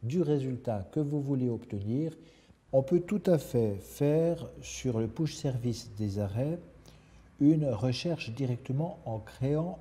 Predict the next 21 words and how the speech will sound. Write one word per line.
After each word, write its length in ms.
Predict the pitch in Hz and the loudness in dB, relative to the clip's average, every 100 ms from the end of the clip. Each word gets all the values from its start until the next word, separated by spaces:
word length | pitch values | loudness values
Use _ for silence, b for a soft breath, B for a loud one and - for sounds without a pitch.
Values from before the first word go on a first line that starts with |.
| - | -4
un 140 | 104 | -4
profil. 720 | 95 - 131 127 104 92 87 90 B B B B B B B - - - - - - - | -4 -4 -4 -4 -6 -4 -6 -10 B B B B B B B -20 -20 -20 -20 -20 -20 -4
Autrement 480 | 113 110 110 104 101 | -4 -2 -2 -2 -2
dit, 280 | 120 175 196 - - - | -2 -2 -4 -12 -20 -14
en 200 | - 110 | -4 0
allant 240 | 123 127 113 | 2 2 0
sur 320 | - 120 104 | -4 -6 -4
définition 640 | 98 143 147 139 123 - | 0 0 0 -4 -4 -4
du 100 | 113 | -4
profil, 680 | 107 - 101 - 123 185 208 196 - - B B B _ | -6 -6 -8 -6 -6 -6 -6 -12 -20 -20 B B B _
on 140 | 135 135 | -4 -4
trouve 400 | - 139 127 117 | 0 2 2 2
exactement 1000 | 104 104 143 143 - 139 131 123 104 95 B B B B _ | 2 2 0 0 0 0 2 0 -2 -8 B B B B _
le 220 | 101 104 110 | -2 0 0
même 520 | 120 139 135 127 104 107 | 2 2 2 0 -4 0
masque 400 | 135 127 - 117 | 0 0 -2 -2
de 200 | 104 113 | 0 0
recherche 720 | 113 117 - 117 101 - - - - | -2 -2 -2 -4 -4 -10 -16 -20 -4
que 340 | 139 131 110 - - | 0 0 0 -6 -10
dans 160 | 95 98 | -6 -6
recherche, 720 | 92 104 - 202 208 - - | -4 -4 -6 -8 -8 -12 -18